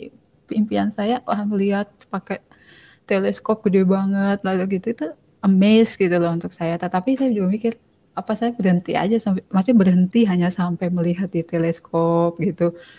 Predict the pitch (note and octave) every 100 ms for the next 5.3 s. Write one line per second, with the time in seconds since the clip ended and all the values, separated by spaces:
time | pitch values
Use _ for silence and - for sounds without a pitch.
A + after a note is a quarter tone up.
0 | - _ _ F#3 F3+ - F3 E3+ - F3
1 | E3+ E3+ E3+ E3+ F3 F3 F3+ - E3+ E3
2 | E3+ E3+ F3 F#3+ F3+ F3+ E3+ E3+ F#3 F3+
3 | G3+ F#3+ G#3 F3+ F3 E3+ F#3 G3 - A3+
4 | E3+ A3 F#3 F#3+ G#3 G#3 D#3 D#3+ E3 E3
5 | E3+ F#3